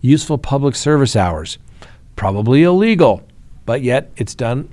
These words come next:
oftentimes in rural communities. Going to work, you can't order somebody to go get a job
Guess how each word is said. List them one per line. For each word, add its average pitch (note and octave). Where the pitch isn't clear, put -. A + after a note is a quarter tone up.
oftentimes G#2+
in B2
rural G2+
communities. D3+
Going D#3
to E3+
work, C#3+
you D3
can't E3+
order A2+
somebody G#2+
to G2
go G2+
get G2+
a F#2+
job F#2+